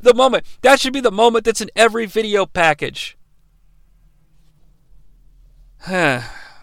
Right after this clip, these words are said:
ring fills with W C W personnel. Uh, Big Show's there. Fucking Harlem Heat's there.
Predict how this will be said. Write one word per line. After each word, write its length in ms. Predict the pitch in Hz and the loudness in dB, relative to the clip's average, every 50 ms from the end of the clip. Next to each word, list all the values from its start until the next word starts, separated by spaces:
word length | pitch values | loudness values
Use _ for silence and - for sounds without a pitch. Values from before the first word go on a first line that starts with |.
| - _ - - - _ - _ - _ - _ _ _ _ _ _ _ _ _ _ _ _ - _ - - - - - - - - - | -20 _ -20 -20 -20 _ -20 _ -20 _ -20 _ _ _ _ _ _ _ _ _ _ _ _ -20 _ -20 -20 -20 -20 -20 -20 -18 -8 -4
ring 260 | 180 208 262 277 254 | 2 2 2 2 2
fills 360 | - - 233 233 240 226 208 | 0 4 6 8 8 6 6
with 160 | 214 214 208 - | 4 -2 0 4
W 200 | 202 208 202 196 | 2 2 2 2
C 100 | - 214 | -2 -4
W 120 | 202 202 | -4 -6
personnel. 840 | 190 - - 202 208 208 196 - 208 180 180 190 196 196 202 208 196 - - - - | -10 -4 -2 2 2 2 0 0 -4 -2 0 2 6 6 6 4 4 -2 -8 -16 -8
Uh, 280 | - 170 185 190 190 175 | -2 0 4 6 4 4
Big 300 | 151 - 202 214 196 - | 4 2 0 0 0 -2
Show's 360 | - 202 202 202 196 175 - | -2 0 0 0 0 -2 -2
there. 480 | - 190 185 185 190 190 190 190 190 196 | -2 0 2 2 2 2 2 2 0 -4
Fucking 540 | 190 - 190 185 - 196 185 180 180 180 - - | -4 -4 -4 -4 -2 -4 -6 -6 -10 -14 -10 0
Harlem 320 | - 190 208 196 185 170 | 4 4 4 4 2 -4
Heat's 260 | 185 196 190 - - | -8 -10 -12 -12 -8
there. 560 | - 180 180 175 175 175 180 180 185 185 151 | -2 0 0 2 2 2 0 0 -2 -4 -8